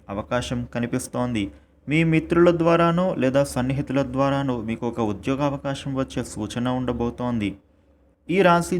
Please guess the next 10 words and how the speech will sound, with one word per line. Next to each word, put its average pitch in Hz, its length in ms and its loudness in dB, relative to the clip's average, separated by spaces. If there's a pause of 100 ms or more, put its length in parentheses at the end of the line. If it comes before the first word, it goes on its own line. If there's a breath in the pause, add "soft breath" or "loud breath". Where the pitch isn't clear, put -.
(140)
జాతకులకు 151 600 0 (420 loud breath)
కమ్యూనికేషన్లో 165 840 2 (200)
కొన్ని 131 280 0
సమస్యలు 131 520 -2 (140)
ఎదురయ్యే 120 420 0 (140)
అవకాశం 110 500 -4 (220)
ఉండటం 120 360 -2
వలన, 135 240 0 (500)
మీరు 143 340 4
చేస్తున్న 170 480 2